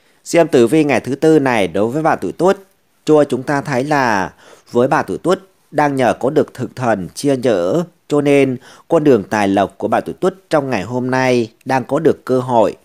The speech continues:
thăng tiến chóng mặt. Bạn mệnh tuổi Tuất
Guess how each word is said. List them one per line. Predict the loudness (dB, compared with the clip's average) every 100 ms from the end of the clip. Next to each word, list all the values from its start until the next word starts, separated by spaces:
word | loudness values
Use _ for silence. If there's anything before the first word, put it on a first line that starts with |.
| _
thăng | -8 -6 -6
tiến | -4 -4 -6 -10
chóng | -8 -8 -4
mặt. | -4 -4 _ _ _ _ _ _
Bạn | -2 0
mệnh | 0 -4
tuổi | -6 -2
Tuất | 0